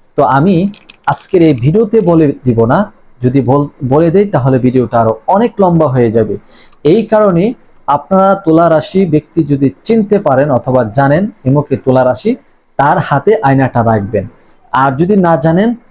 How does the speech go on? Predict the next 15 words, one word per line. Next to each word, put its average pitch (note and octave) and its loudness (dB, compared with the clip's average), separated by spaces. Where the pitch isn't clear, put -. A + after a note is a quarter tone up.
তাহলে D3+ 2
আমি D#3 0
পরপরই C#3+ 0
তুলা D3+ 2
রাশি D3 0
ব্যক্তির E3+ -2
চেনার C#3+ 0
উপায় G#3 0
কি G#2+ -4
এমন D#3+ 2
একটি - -4
ভিডিও D#3 2
আমি B2 0
আপলোড A#2 -2
করব, A3 0